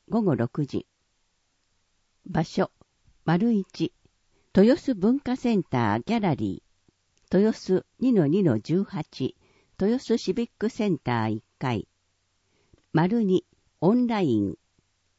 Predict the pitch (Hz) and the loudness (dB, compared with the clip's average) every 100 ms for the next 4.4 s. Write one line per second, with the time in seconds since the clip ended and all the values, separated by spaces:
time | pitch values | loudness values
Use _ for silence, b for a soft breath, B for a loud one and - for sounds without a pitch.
0 | _ _ _ _ _ _ _ _ _ _ | _ _ _ _ _ _ _ _ _ _
1 | - 233 269 - 226 214 - _ - 185 | -2 0 2 2 2 2 -2 _ 2 4
2 | 180 170 143 135 180 _ _ - 285 247 | 6 4 4 2 -4 _ _ -2 2 6
3 | 170 - 190 226 202 196 196 - 180 196 | 6 6 4 2 2 2 2 0 2 2
4 | 214 - 180 175 | 2 2 2 2